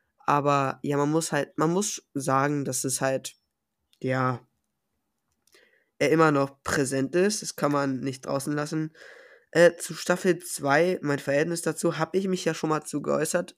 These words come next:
und deswegen werde ich das nicht lassen. Aber von den Charakteren her, Karak ist gleich geblieben.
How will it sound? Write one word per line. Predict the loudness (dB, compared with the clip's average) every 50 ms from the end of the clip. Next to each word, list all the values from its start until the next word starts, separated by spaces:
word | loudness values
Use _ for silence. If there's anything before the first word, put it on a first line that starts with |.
| -8
und | -6 -6 -6
deswegen | -4 -6 -4 -4 -4 -4
werde | -4 -4 -4
ich | -4
das | -6 -6
nicht | -8 -6 -6
lassen. | -6 -6 -6 -4 -6 -6 -6 -8 -12 -20 -20 -20 -20 -10 -2
Aber | 0 4 4 4 2
von | 2 0 -2
den | -2 -2 -4 -6 _ _ _ _ _ -12
Charakteren | -10 -8 -6 -6 -8 -8 -6 -2 0 2 2 2 2
her, | 2 2 4 4 2 2 0
Karak | -2 -2 0 2 2 0 0 -2
ist | -8 -6
gleich | -4 -4 -4 -4 -6 -6
geblieben. | -6 -4 -4 -2 -2 -2 -4 -4 -4 -10